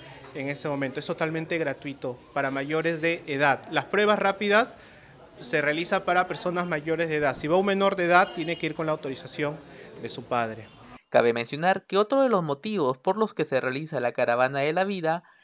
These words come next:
Speaker 2: es la Sala Situacional de V I H en La Libertad, que registra la Gerencia Regional de la Salud,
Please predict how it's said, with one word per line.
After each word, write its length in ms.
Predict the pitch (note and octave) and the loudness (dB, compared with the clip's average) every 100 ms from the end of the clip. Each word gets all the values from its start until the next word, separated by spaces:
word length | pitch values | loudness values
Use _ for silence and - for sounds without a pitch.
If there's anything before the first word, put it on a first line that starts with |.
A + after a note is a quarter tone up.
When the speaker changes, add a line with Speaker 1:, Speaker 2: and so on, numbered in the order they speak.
| _ - | _ -2
Speaker 2:
es 180 | A3 A#3+ | -2 0
la 140 | G#3 | -2
Sala 300 | - G3 G#3 | 0 2 2
Situacional 720 | G#3 E3+ C#3+ C3 B2+ D3 E3 | 0 -2 -4 -2 -2 0 2
de 100 | D3 | 0
V 120 | B2+ | -2
I 180 | B2+ C3 | 0 4
H 280 | D3 D#3 F3+ | 2 2 -4
en 140 | E3 | -2
La 80 | C#3+ | -2
Libertad, 560 | A#2+ B2 B2 - F3+ - | -2 -4 -6 0 0 6
que 120 | C#4 | 8
registra 560 | B3+ A3+ - G#3 G#3 G#3+ | 10 8 6 4 8 8
la 120 | F#3 | 8
Gerencia 440 | D3 B2 B2 B2+ | 6 2 2 2
Regional 480 | A#2+ C#3 C3+ A#2+ A2+ | 2 2 -2 0 0
de 80 | A#2 | 2
la 140 | A#2 | 2
Salud, 360 | G#2+ C#3 D#3+ D3 | 2 2 2 0